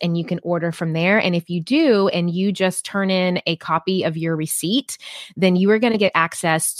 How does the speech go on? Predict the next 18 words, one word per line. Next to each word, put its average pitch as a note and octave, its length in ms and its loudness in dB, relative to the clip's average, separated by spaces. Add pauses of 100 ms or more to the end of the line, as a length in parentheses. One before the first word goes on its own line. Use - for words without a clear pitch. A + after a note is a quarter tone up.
to E3+ 260 0
a D#3+ 280 0
live F#3 680 2
virtual E3 840 0 (280)
Get F3 140 4
What F3+ 140 4
You F#3 100 0
Want E3 180 0
workshop - 480 0 (360)
that E3 80 0
I'm E3 120 2
actually D#3+ 280 -2
doing D#3 460 -2 (240)
this E3 180 2
summer. F3 380 2
It's - 140 -4
completely F3+ 420 2
free. F3+ 340 0